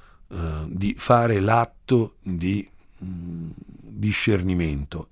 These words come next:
e non lo dovranno fare i servi, lo faranno i mietitori, cioè saranno quelli esperti.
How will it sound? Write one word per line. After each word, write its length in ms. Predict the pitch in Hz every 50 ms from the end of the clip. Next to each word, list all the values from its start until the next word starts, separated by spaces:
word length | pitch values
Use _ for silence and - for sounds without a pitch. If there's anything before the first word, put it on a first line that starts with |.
| _ _
e 140 | - 156 151
non 520 | 143 139 143 160 185 202 196 175 160 156
lo 340 | 156 160 156 147 135 120 - -
dovranno 680 | 117 117 127 127 117 131 151 180 196 190 170 139 117 113
fare 320 | - - 107 98 90 87
i 80 | 85 82
servi, 540 | - - 87 80 73 65 64 64 76 69 - - - - - - -
lo 160 | 127 127 147 139
faranno 360 | 151 156 185 190 180 170 175
i 80 | 180
mietitori, 680 | 180 185 190 185 151 180 170 170 208 170 113 90 78 76
cioè 180 | 92 120 117 101
saranno 360 | 113 139 151 170 170 175 156
quelli 320 | 165 180 185 185 175 170
esperti. 640 | 156 - - - 139 113 101 87 76 - - 82 -